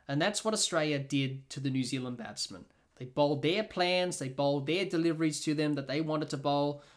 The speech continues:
They built the pressure nicely, Australia. And it's just a quality attack. And they believed, this bowling attack believed that we can defend one hundred and ninety-five runs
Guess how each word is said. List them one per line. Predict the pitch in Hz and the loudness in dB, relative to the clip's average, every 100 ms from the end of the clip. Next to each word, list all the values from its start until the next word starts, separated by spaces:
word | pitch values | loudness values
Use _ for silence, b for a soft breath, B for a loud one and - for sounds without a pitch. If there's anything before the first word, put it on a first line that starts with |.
| B B | B B
They | 120 127 - _ - | -8 -8 -12 _ 6
built | 175 190 - | 6 6 0
the | |
pressure | - - 143 139 143 | -4 0 0 0 -2
nicely, | 131 127 131 143 120 | -2 -2 -2 -4 -6
Australia. | - 131 120 123 120 b b b b b | -6 -4 -4 -4 -6 b b b b b
And | 156 170 180 | -4 -4 -4
it's | 202 - | -6 -4
just | 226 220 | -2 -2
a | |
quality | - 196 196 196 185 | 0 4 4 4 0
attack. | 165 165 190 - - _ b b b | -2 -2 -4 -6 -16 _ b b b
And | 165 170 | -2 2
they | 190 | 2
believed, | 180 160 170 262 196 - - | 4 2 4 2 0 -4 -4
this | 214 - | -4 2
bowling | 175 214 240 196 | 4 6 4 0
attack | - 160 147 - | 0 -2 -2 -2
believed | 156 156 165 151 151 - | 0 2 2 2 -2 -6
that | 156 143 170 | -8 -6 -2
we | 143 | -2
can | 160 139 | 0 -2
defend | 135 - 190 226 143 110 - _ b b b | -2 -2 0 2 0 -4 -14 _ b b b
one | 135 156 175 | -2 2 2
hundred | 180 165 147 | 2 0 2
and | 147 143 | 2 2
ninety-five | 143 151 151 139 143 131 135 | 2 0 -4 -2 0 0 0
runs | 131 113 120 135 | 0 0 -4 -6